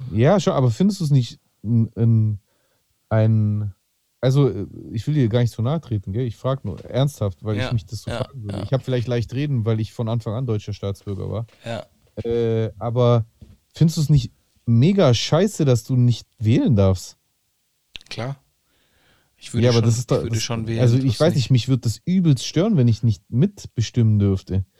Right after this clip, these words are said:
Speaker 1: Ich könnte das gar nicht so, so stehen lassen. Also ich könnte, wenn ich die Möglichkeit hätte, etwas daran zu ändern, dass ich kein Mitspracherecht hab, dann würde ich das eher heute als morgen ändern.
Speaker 2: Stört mich gar nicht so sehr,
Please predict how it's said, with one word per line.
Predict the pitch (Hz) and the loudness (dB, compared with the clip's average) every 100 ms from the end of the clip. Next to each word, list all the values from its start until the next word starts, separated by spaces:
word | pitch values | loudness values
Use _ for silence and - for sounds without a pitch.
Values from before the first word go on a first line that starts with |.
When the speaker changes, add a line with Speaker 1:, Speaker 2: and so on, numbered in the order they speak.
| _ - | _ -14
Speaker 1:
Ich | - | -2
könnte | 135 120 | 0 0
das | 104 | -2
gar | 120 120 | 2 2
nicht | 110 - | 2 -2
so, | 113 101 101 | 0 0 0
so | 101 101 98 87 _ 113 _ _ _ _ _ _ _ | -4 -8 -10 -14 _ -20 _ _ _ _ _ _ _
stehen | - 131 196 | -10 -6 -4
lassen. | 120 98 - | -6 -8 -10
Also | 110 110 | -8 -8
ich | 104 _ - _ - | -8 _ -20 _ -6
könnte, | 160 170 147 _ _ - | -2 -2 -4 _ _ -6
wenn | 156 | -6
ich | 151 | -4
die | |
Möglichkeit | 156 214 196 165 156 | -4 -4 -6 -4 -4
hätte, | 160 | -4
etwas | 135 143 143 | -8 -8 -6
daran | 143 123 123 123 | -6 -4 -4 -4
zu | - | -6
ändern, | 160 196 147 | -6 -4 -2
dass | 120 | -2
ich | 117 - | -4 -6
kein | 120 | -4
Mitspracherecht | 165 - 139 110 110 104 | -6 -6 -6 -4 -6 -6
hab, | 120 139 | -6 -4
dann | 113 107 107 | -4 -4 -6
würde | 110 110 107 | -10 -6 -6
ich | - | -8
das | - - - _ _ _ _ _ _ _ _ _ - - | -20 -20 -20 _ _ _ _ _ _ _ _ _ -10 0
eher | 147 127 | 4 4
heute | 139 202 104 | 2 2 0
als | 101 - | -2 -2
morgen | 107 101 92 | -4 -2 -4
ändern. | 98 95 | -4 -2
Speaker 2:
Stört | 95 131 123 | -2 -2 -4
mich | 113 - - 147 147 _ _ _ - | -8 -12 -14 -20 -20 _ _ _ -16
gar | 113 110 | -14 -12
nicht | 110 - | -14 -12
so | 104 | -12
sehr, | 98 101 | -10 -10